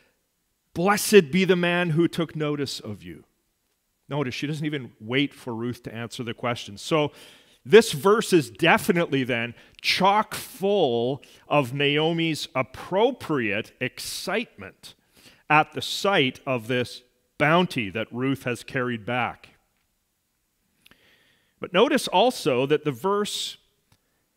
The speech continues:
is artistically crafted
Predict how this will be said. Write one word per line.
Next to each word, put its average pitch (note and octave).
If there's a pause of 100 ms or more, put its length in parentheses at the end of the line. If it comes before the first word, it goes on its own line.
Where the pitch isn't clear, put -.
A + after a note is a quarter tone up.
(220)
is D#3+
artistically F#3
crafted -